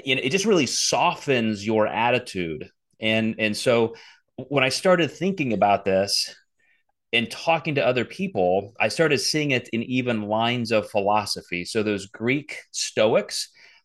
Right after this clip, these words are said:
they didn't say, "Hey, measure your expectations." They basically just said, "Don't expect anything.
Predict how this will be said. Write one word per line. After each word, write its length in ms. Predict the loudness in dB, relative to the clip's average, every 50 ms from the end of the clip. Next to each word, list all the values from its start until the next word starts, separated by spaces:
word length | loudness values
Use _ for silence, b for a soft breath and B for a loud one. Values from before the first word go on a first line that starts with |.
| b _ -4
they 140 | 0 0 2
didn't 200 | 2 2 0 0
say, 600 | 0 2 2 4 4 4 4 4 2 0 -2 -6 _ _ _ _ _
"Hey, 460 | -4 -2 0 0 0 0 -4 -8 _ -4
measure 300 | -2 0 0 0 0 0
your 120 | 0 0
expectations." 960 | 0 -2 -2 -6 -6 -6 -4 -4 -4 -4 -2 -4 -4 -4 -4 -6 -8 -10 -14 b b b b b b b b _
They 220 | -6 0 2 2 4
basically 640 | 4 4 2 2 2 0 -2 -2 0 0 0 0 2
just 200 | 0 0 0 0
said, 160 | -2 0 0
"Don't 180 | 2 0 0
expect 360 | 0 -2 -2 -2 -2 -2 0 -2
anything. 400 | -2 -2 -2 -4 -6 -8 -8